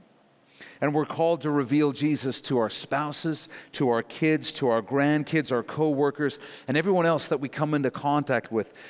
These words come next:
We are the only Bible that a lot of people are gonna read.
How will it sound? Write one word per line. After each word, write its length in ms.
We 160
are 120
the 180
only 520
Bible 580
that 140
a 60
lot 220
of 100
people 280
are 60
gonna 260
read. 320